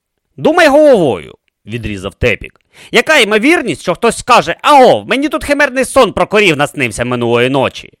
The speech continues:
Крім тебе, тобто». Вони витріщилися одне на одного. «Тож вона моя сестра?» уточнив Тепік. Жерці закивали. Оформлювати новину словами довелося кумі.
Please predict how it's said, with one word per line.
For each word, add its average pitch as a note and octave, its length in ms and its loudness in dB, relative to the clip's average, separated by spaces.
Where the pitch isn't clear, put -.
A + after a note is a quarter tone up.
Крім C4+ 220 0
тебе, G2 440 0
тобто». - 440 -4
Вони G2 380 -4
витріщилися F#3 880 -4
одне G2 460 -2
на F#2 140 -6
одного. D#2 680 -8
«Тож E3 240 -2
вона A#3 400 0
моя A#3+ 400 -2
сестра?» G3+ 840 -2
уточнив A#2 480 -8
Тепік. A2 480 -2
Жерці G2 520 -8
закивали. B2+ 720 -2
Оформлювати G#2+ 800 -2
новину G#2 400 -6
словами A2 580 -4
довелося G#2+ 560 -4
кумі. A#2 540 -8